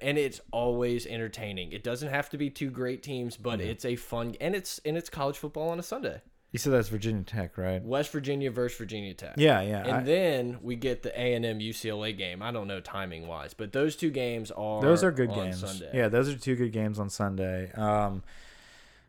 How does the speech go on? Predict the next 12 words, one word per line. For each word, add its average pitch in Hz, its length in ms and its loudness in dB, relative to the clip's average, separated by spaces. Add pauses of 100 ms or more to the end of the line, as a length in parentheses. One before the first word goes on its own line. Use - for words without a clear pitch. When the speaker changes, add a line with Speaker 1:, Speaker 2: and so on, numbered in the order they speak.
(300)
Speaker 2:
Fuente 143 580 6
at 120 80 4
Virginia 107 360 0
Tech, 98 400 0
I 113 140 0
think 107 240 -2
he 117 420 2
is 113 220 -2
a 107 80 0
great 127 540 6
up-and-coming 120 600 0
coach. 107 540 2